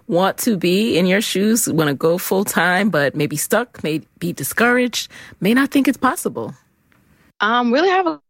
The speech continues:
Speaker 2: conversation with yourself to decide if entrepreneurship is really for you. Like, if you have a high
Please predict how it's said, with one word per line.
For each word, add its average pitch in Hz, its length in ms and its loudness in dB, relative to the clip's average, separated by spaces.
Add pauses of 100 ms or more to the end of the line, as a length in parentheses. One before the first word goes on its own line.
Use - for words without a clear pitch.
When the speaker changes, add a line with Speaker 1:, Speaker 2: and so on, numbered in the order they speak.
(140)
Speaker 2:
conversation 294 640 0
with 233 120 0
yourself 220 520 0
to 202 100 0
decide 208 520 0
if 190 180 0
entrepreneurship 190 760 -2
is 170 200 -4
really 165 280 -2
for 151 180 -2
you. 151 280 0
Like, 139 300 -2
if 151 120 -2
you 185 120 2
have 202 220 0
a 185 80 -2
high 196 460 0